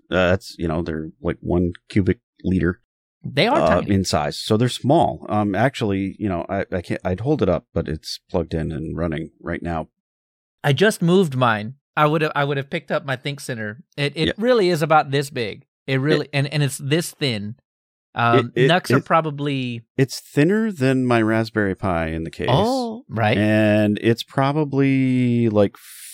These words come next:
Speaker 1: four of
Speaker 2: Yeah,
Speaker 1: them.
Speaker 2: four, four Pis stacked
Speaker 1: Four,
Speaker 2: in, uh,
Speaker 1: four,
Speaker 2: in a little
Speaker 1: yeah,
Speaker 2: square.
Speaker 1: square,
Speaker 2: Yeah.
Speaker 1: yeah,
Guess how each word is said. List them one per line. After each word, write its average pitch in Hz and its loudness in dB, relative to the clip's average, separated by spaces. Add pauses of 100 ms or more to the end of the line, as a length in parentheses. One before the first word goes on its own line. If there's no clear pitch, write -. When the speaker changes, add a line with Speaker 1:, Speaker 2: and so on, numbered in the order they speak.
(240)
Speaker 1:
four 117 4
of 87 0
Speaker 2:
Yeah, 156 4
Speaker 1:
them. - -4
Speaker 2:
four, 151 0 (200)
four 185 0
Pis 143 2
stacked 139 -2
Speaker 1:
Four, 147 0
Speaker 2:
in, 131 2
uh, 123 0
Speaker 1:
four, 123 2
Speaker 2:
in 127 -2
a 123 2
little 101 4
Speaker 1:
yeah, 80 0
Speaker 2:
square. - -6 (100)
Speaker 1:
square, 87 0
Speaker 2:
Yeah. - -2
Speaker 1:
yeah, 71 -4